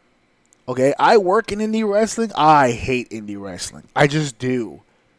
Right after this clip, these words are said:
I just do. There's so, there are, there are a lot of good promoters out there. There are a lot of good shows out there, like, companies that put on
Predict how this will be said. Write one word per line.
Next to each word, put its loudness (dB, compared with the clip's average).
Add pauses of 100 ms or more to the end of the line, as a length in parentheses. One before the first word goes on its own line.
(140)
I -2
just -2
do. -2
There's -4
so, 0 (420)
there 4
are, 2
there 4
are 8
a 6
lot 6
of 4
good 2
promoters -2
out 6
there. -4 (260)
There 2
are 2
a 2
lot 4
of 0
good -2
shows 2
out -2
there, -8
like, -8
companies -2
that 0
put 4
on 4